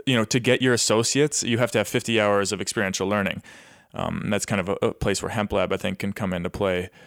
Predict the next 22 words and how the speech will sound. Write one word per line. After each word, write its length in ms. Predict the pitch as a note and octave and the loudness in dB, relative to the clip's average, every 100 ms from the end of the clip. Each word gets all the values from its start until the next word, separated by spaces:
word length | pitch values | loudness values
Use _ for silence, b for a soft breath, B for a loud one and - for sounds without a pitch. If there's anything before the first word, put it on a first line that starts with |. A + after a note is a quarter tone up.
| b b b | b b b
But 120 | - F#2+ | -2 0
it's, 120 | - | 0
like, 160 | F#2+ - | -2 0
actually 480 | G#2+ A2 - A#2+ G#2+ | 0 2 2 2 2
getting 260 | A2 G#2 | 2 2
hands-on 540 | G2 G2+ G#2 G#2+ G#2 G2 | 0 0 0 2 2 0
experience, 460 | - C3 C#3+ A#2+ G#2+ | 0 0 2 0 -2
which 160 | - | -2
that 320 | - G2+ - _ - _ | 0 0 -2 _ -20 _
makes 320 | B2+ A2+ G#2+ - | -2 0 2 0
you 140 | G#2 | 0
valuable. 480 | F2 F#2 A2 G2 E2 | 2 2 4 2 -2
'Cause 160 | - | -2
right 160 | A2+ A#2 | 0 4
now 140 | A2+ | 4
there's 160 | G2+ F2+ | 2 0
a 40 | |
huge 380 | G2+ - C#3+ G#2+ | -4 0 2 2
shortage 500 | - A#2 G#2 G2 G2+ | 2 4 4 4 2
in 120 | G2 | 2
the 100 | G2 | 2
industry. 480 | G2 G#2+ - B2 C3 | 2 0 2 4 2